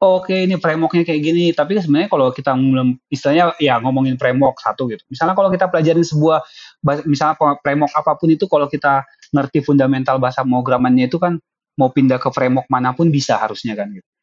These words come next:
Kayak misalnya sekarang C S S lah. Kalau tahu bener-bener fundamental C S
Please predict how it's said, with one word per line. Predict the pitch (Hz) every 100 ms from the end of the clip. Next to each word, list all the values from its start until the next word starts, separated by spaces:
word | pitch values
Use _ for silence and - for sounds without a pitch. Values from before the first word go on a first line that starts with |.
| _ -
Kayak | 131
misalnya | 135 135 151
sekarang | - 131 143 131 _ _ _ -
C | 143 123
S | 123 -
S | 160 -
lah. | 117 -
Kalau | 151 165
tahu | - 170 170
bener-bener | 156 156 160 151 156
fundamental | 151 160 151 156 151 151
C | -
S | 135 -